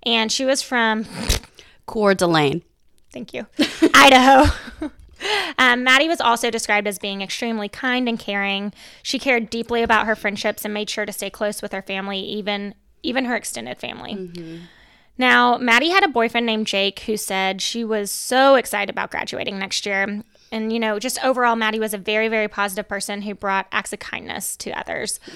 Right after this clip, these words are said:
Speaker 2: Aw.
Speaker 1: Also, fun fact, she was in the same sorority that I was in, in
Speaker 2: Really?
Speaker 1: college. Yeah. So she was in Pi Beta Phi. Um, and her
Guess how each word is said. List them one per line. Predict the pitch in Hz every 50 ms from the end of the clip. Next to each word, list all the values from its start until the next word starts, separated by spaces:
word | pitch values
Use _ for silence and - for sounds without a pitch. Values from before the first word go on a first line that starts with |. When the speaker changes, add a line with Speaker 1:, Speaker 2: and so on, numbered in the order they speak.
| - -
Speaker 2:
Aw. | - - -
Speaker 1:
Also, | - 262 311 - - 233 202 202 208 196 - _ _
fun | 226 220 226
fact, | 220 - 233 214 - - _ - -
she | - - - 240
was | 254 269 240 254
in | 240 226
the | 220
same | 226 208 190 196
sorority | 196 - - 196 196 196 190
that | 190 196 180 - _
I | 202 220 240
was | - - - - - -
in, | 208 - _ _ _ _ _ _
in | -
Speaker 2:
Really? | 302 415 339 220 180
Speaker 1:
college. | 165 160 170 214 202
Yeah. | 226 240 196 - 185
So | - - 214 202
she | 190 - 226 220
was | 226 226
in | 240 226 220
Pi | - 214 202
Beta | - 208 196 214
Phi. | - 247 226 - - _ _ - - - - - - - - - - _
Um, | 214 214 208 202 196 196 -
and | - 220 220 214 214
her | 220 - - - 254 277 320 359 381